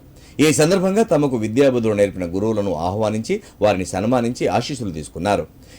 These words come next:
ఈ సందర్భంగా విశ్రాంత ఉపాధ్యాయులు మహేందర్ రెడ్డి మాట్లాడుతూ, ముప్పై ఎనిమిది సంవత్సరాల తర్వాత తమ ఆశీస్సుల కోసం ఎక్కడెక్కడో స్థిరపడ్డ వారందరూ ఒకచోట కలిసి తమను సన్మానించడం ఆనందంగా ఉందన్నారు. తమ వద్ద విద్యను అభ్యసించిన విద్యార్థులు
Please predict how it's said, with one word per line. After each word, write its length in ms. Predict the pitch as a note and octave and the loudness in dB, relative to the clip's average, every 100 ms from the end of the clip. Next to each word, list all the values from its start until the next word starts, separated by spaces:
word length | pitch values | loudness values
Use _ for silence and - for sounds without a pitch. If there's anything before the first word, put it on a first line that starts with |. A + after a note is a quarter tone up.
| C3+ | 2
ఈ 120 | D3 | 4
సందర్భంగా 500 | D3 F3 F3+ E3+ A3 | 4 4 4 4 4
విశ్రాంత 400 | C#3 - F3 D#3 | 0 0 0 0
ఉపాధ్యాయులు 560 | C3 B2 A#2+ A2 G#2+ | 0 2 2 2 2
మహేందర్ 420 | G2 E2+ F#2 A2 G#2 | 0 -2 -2 -2 -2
రెడ్డి 200 | G2+ G#2 | -2 -2
మాట్లాడుతూ, 580 | E2 D#2 F#2 - D#3+ G3+ - - | -4 -4 -4 0 -2 -2 -8 -6
ముప్పై 300 | G#2 - C3+ | -6 0 0
ఎనిమిది 180 | A#2 G2+ | 0 -2
సంవత్సరాల 540 | G2 A#2 C3+ A2+ G2 - - - | -4 -2 0 0 -2 -6 -14 -4
తర్వాత 500 | F2+ A#2 B2 C#3+ G#3 - - | 2 4 4 2 -2 -2 0
తమ 120 | A#2 | 2
ఆశీస్సుల 400 | A2+ A#2+ E3+ D#3+ | 2 0 0 0
కోసం 400 | - G#2 C#3 C#3+ | 0 0 0 0
ఎక్కడెక్కడో 640 | G#2 - C#3 D3+ D3 C3+ | 0 2 2 2 2 2
స్థిరపడ్డ 440 | C#3+ - G2+ A2 A2 | 0 0 0 2 2
వారందరూ 680 | G#2 G2+ D#2+ F2 G2+ B2+ G#3 - - | 2 2 0 0 2 2 0 -2 4
ఒకచోట 420 | B3+ E3+ G3+ E3+ | 6 6 4 0
కలిసి 380 | C3 G2 F#2+ D#3+ | 0 -2 -2 -4
తమను 340 | E3 A2+ A#2 | -2 0 0
సన్మానించడం 720 | G#2+ F2 G#2 C3+ A2 G2+ B2 | -2 -4 -2 -2 -2 -4 -4
ఆనందంగా 500 | C3 G2 B2+ A#2 G2 | -4 -2 -2 -2 -2
ఉందన్నారు. 640 | F2 D#2+ D#2 G#2+ F#2+ D2 - - - - | -2 -4 -2 0 0 -2 -14 -20 -20 -6
తమ 140 | F#2 F#2+ | -4 -2
వద్ద 280 | F#2+ G#2 | -2 0
విద్యను 440 | B2 G#2 F2+ G#2 G2+ | 0 0 0 0 0
అభ్యసించిన 420 | F#2+ G2+ F#2 F2+ | 0 -2 -6 -8
విద్యార్థులు 600 | E2 D#2+ G#2 G2+ A2+ F3 | -6 0 0 2 0 0